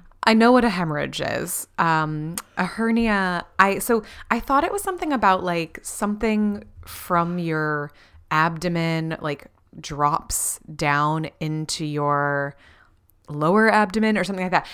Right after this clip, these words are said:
But I know it's, it's like something falls out of place, I think.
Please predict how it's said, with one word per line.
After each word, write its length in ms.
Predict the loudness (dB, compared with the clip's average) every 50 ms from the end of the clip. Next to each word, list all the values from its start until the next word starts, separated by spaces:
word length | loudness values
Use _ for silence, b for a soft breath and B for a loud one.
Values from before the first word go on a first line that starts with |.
| B B
But 120 | 0 2 4
I 80 | 4
know 220 | 4 4 4 4 4
it's, 260 | 4 2 0 0 2
it's 160 | 0 0 2 2
like 140 | 0 0
something 420 | 0 0 0 2 2 2 0 0 0
falls 460 | -4 -6 0 4 4 6 6 4 2
out 120 | 0 0
of 160 | -2 -2 -4 -6
place, 520 | -6 -2 -2 -2 -2 -2 -4 -6 -8 -6 -6
I 100 | -6 -8
think. 600 | -8 -12 -8 -4 -4 -4 -4 -4 -8 -14 -16